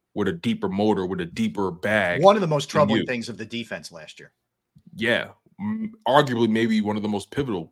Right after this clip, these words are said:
Speaker 1: because
Speaker 2: Yep.
Speaker 1: Jordan Davis is so instrumental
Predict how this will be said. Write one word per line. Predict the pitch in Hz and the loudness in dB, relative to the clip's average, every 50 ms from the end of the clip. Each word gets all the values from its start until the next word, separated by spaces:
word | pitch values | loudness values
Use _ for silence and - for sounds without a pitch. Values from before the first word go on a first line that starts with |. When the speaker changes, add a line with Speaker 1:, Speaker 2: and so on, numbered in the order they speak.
| _ _ - | _ _ -16
Speaker 1:
because | 98 - 110 101 101 95 90 - | -10 -2 0 0 2 0 -2 -4
Speaker 2:
Yep. | - _ _ _ _ _ _ _ - | -12 _ _ _ _ _ _ _ -6
Speaker 1:
Jordan | 98 117 127 123 117 110 104 | 2 4 4 4 4 0 -2
Davis | 95 120 135 147 139 131 117 - | 0 2 2 2 2 0 -2 -4
is | 104 92 - | -6 -6 -6
so | - - - - - 139 131 - | -4 -4 -2 -2 0 0 0 0
instrumental | 127 120 104 - - 107 113 120 127 123 - 110 101 92 90 - | -2 -4 -8 -6 -6 -6 -4 -4 -4 -4 -4 -4 -4 -4 -6 -8